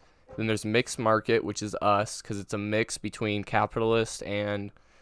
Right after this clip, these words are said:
well, okay, basically there's, uh, capitalist, mixed market, and command. That's, like, the three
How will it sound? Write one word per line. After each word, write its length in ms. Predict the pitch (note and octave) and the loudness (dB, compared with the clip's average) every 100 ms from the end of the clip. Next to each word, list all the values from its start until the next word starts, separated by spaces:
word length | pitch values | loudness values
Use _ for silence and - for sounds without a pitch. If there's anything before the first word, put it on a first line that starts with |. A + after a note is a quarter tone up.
| _ _ _ _ _ | _ _ _ _ _
well, 120 | - B2+ | 2 4
okay, 180 | B2+ | 4
basically 340 | G#2+ A#2+ - D3 | 2 2 2 4
there's, 380 | B2 A2 - - | 6 4 2 4
uh, 460 | A#2 G#2+ G2 F#2+ G2+ | 10 10 10 6 2
capitalist, 720 | - A#2 - D3 D3+ - A2 | 4 4 6 6 4 2 0
mixed 280 | A#2 - | 0 2
market, 520 | C3+ A2 G#2+ G#2+ G#2 - | 2 4 4 2 2 0
and 100 | G2+ | -6
command. 560 | - G#2 G#2 G2+ G2 G2+ _ - - | -4 0 0 0 -4 -10 _ -20 -6
That's, 220 | - A#2 D3 | 0 2 2
like, 140 | B2+ | 0
the 100 | G#2+ | -2
three 840 | - - B2+ C3+ C#3 C#3 C#3 C#3 | -4 -2 2 6 6 6 6 4